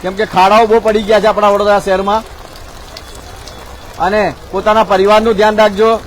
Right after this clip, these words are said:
ઝાડની નીચે ના ઊભા રહેતા અને વીજ પોલથી ખાસ કરીને દૂર રહેજો. કરંટ લાગવાના ઘણા બા-, બનાવ સામે આવ્યા છે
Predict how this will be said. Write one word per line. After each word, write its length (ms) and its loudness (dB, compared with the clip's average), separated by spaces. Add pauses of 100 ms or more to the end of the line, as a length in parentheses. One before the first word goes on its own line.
(120)
ઝાડની 340 4
નીચે 260 0
ના 160 4
ઊભા 200 4
રહેતા 360 4 (800)
અને 440 2
વીજ 160 -2
પોલથી 360 0
ખાસ 220 4
કરીને 320 0
દૂર 220 0
રહેજો. 280 4
કરંટ 300 0
લાગવાના 360 2
ઘણા 240 2
બા-, 340 2
બનાવ 320 2
સામે 220 0
આવ્યા 260 4
છે 240 -2